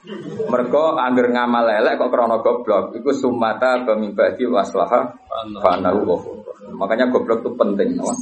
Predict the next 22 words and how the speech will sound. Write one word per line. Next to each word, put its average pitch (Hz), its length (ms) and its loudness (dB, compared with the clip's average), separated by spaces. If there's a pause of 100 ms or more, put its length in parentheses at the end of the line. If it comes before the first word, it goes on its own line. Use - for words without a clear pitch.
(880)
Lho, 139 80 2
kula 190 240 2
dadi 185 160 2
wong 190 80 0
pinter 190 240 0
ya 185 160 2
kadang 180 240 0
gedon, 139 240 0
jebule 135 240 0
wong 180 80 -4
goblok 165 240 0
ku 196 80 0
ya 160 160 2
penak, 151 320 2
mergo 131 320 0
apa? 147 280 2 (440)
"Man 123 160 0
amila 123 480 2
minkum 120 480 0
su'am 120 720 0
bi - 160 -8
jahalah." 95 800 0